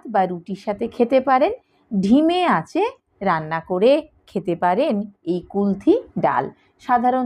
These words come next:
যা ডাল যেমনভাবে রান্না করেন ঠিক সেইভাবেই রান্না করবেন। আর হ্যাঁ, কুলথি ডালকে কুলত্থ কলাইও বলা হয়।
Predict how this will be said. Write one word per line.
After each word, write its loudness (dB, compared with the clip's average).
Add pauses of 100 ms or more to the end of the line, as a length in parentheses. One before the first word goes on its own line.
যা 2 (180)
ডাল 2
যেমনভাবে -6
রান্না -2
করেন -2 (140)
ঠিক -4
সেইভাবেই -2
রান্না 0
করবেন। 0 (360)
আর 0 (100)
হ্যাঁ, -6 (400)
কুলথি 4
ডালকে 0 (520)
কুলত্থ 0 (160)
কলাইও -2 (300)
বলা -2
হয়। -8